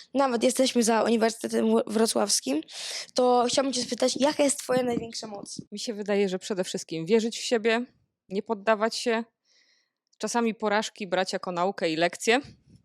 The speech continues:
Speaker 2: i iść do przodu. I naprawdę uwierzcie mi, że w życiu jest wszystko możliwe. Nawet czasami się wydaje, że to jest nie do spełnienia, ale determinacja, praca z głową i można naprawdę przenosić góry.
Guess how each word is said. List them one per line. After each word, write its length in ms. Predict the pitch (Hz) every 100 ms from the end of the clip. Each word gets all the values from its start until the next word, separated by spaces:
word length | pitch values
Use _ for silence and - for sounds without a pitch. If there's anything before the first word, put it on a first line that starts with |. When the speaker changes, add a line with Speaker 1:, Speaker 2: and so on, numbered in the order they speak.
| _ - _ _
Speaker 2:
i 140 | 196 214
iść 100 | 185
do 100 | 208
przodu. 320 | - 151 143 _ _ -
I 100 | 190
naprawdę 500 | - 240 202 190 196 _
uwierzcie 480 | - 202 240 - 220
mi, 180 | 214 226
że 100 | 214
w 40 |
życiu 220 | 196 - 208
jest 100 | -
wszystko 360 | 254 - 220
możliwe. 440 | 185 175 175 143 156
Nawet 240 | 202 208
czasami 340 | - 220 226
się 120 | 226 214
wydaje, 280 | 214 214
że 160 | 208 214
to 120 | 226
jest 180 | 233 -
nie 200 | - 277
do 120 | 262
spełnienia, 600 | 254 262 247 196 170 165
ale 260 | - 190 185 - -
determinacja, 800 | 208 208 233 240 240 240 - 214
praca 440 | - 220 220 - 202
z 80 |
głową 420 | 190 220 208 196 220 - - _ _ _
i 80 | 220
można 300 | 226 226 220
naprawdę 420 | 185 220 208 185
przenosić 460 | - 175 175 160 -
góry. 260 | - 156